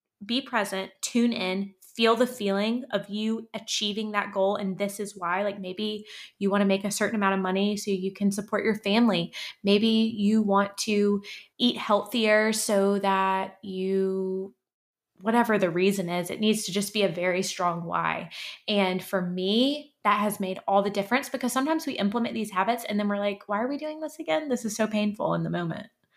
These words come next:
So creating that, like, that reason you're doing this, yeah,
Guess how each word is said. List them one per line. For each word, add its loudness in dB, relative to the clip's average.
So -2
creating 2
that, 0
like, -2
that 0
reason 0
you're -2
doing -2
this, -2
yeah, -4